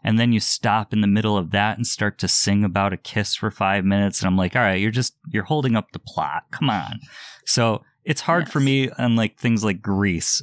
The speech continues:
Speaker 1: Like, I can't do Grease. I can't do, like, La La Land.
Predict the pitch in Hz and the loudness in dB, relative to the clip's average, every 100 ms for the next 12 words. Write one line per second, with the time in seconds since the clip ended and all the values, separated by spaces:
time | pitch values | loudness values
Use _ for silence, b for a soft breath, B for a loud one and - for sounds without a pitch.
0 | - - - - - 156 143 117 104 104 | -8 -10 -8 -6 -4 -2 -2 -4 -2 0
1 | 104 101 95 95 101 101 101 - - 107 | 2 0 -2 -2 0 0 0 -2 -2 -4
2 | - 160 160 - 127 127 123 110 104 92 | -4 -4 -4 -4 -2 0 2 2 2 0
3 | - 98 104 104 101 98 98 98 95 95 | 0 0 2 2 0 2 2 2 2 2
4 | 95 95 | 2 0